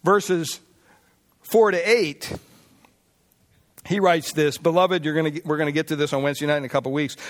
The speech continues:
"Beloved, you are acting faithfully in whatever you accomplish for the brethren, and especially when they are strangers."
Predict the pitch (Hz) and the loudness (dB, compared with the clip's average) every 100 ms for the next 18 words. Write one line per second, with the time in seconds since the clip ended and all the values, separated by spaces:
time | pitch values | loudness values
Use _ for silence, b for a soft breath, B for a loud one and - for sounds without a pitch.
0 | B 170 190 175 160 165 170 175 180 156 | B 4 4 4 0 2 2 0 -2 -2
1 | 175 180 175 156 143 135 156 185 185 165 | 0 0 0 -2 -2 0 2 2 0 0
2 | 151 - 165 160 151 - 143 135 160 156 | 0 2 0 0 -6 -2 -4 0 0 0
3 | 139 123 B B 160 160 - 214 214 196 | -4 -6 B B -2 0 2 2 2 0
4 | 175 165 160 175 175 165 - 190 208 214 | 0 0 2 2 2 0 -2 -2 0 -2
5 | 190 151 104 - - | -4 -6 -8 -12 -14